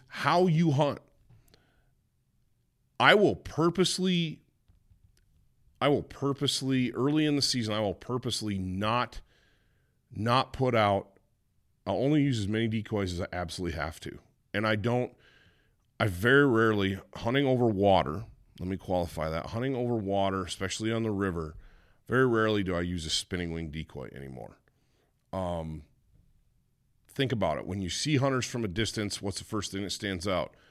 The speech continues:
Most of us have one spinner going. Well, the birds see that over and over and over again. They get conditioned to it.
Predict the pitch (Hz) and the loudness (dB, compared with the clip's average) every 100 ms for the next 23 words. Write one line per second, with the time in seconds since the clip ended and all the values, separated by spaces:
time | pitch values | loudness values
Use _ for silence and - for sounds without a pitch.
0 | _ _ - 107 113 - 127 127 - 98 | _ _ -4 0 0 0 -2 -2 0 0
1 | 95 87 - - - 78 90 101 107 - | 0 -2 -12 -14 -12 -8 -4 -2 -2 -4
2 | - 95 78 73 - - - - - 87 | -2 -2 -4 -8 -20 -20 -20 -20 -14 -10
3 | 80 64 - _ _ _ _ _ _ _ | -8 -10 -16 _ _ _ _ _ _ _
4 | _ - 110 113 143 127 - 131 113 101 | _ -6 -2 2 2 2 0 2 2 2
5 | - 104 104 104 101 98 92 92 101 95 | 0 0 2 2 2 2 0 0 0 0
6 | 87 87 87 92 104 - 101 95 - 87 | -2 -4 -2 -2 -4 -4 -4 -4 -4 -8
7 | - 64 | -10 -12